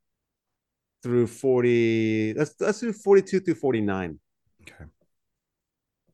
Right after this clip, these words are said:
Speaker 2: "So is it with the resurrection of the dead.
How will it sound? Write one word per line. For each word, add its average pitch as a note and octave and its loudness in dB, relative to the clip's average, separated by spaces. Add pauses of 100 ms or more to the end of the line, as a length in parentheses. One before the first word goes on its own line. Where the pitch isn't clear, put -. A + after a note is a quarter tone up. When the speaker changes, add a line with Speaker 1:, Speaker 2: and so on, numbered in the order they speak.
(960)
Speaker 2:
"So C#3+ 4
is C3+ 4
it - -4
with G2+ -4
the F#2+ -4
resurrection G#2 -2
of F2 -2
the E2+ 0
dead. C#2+ -6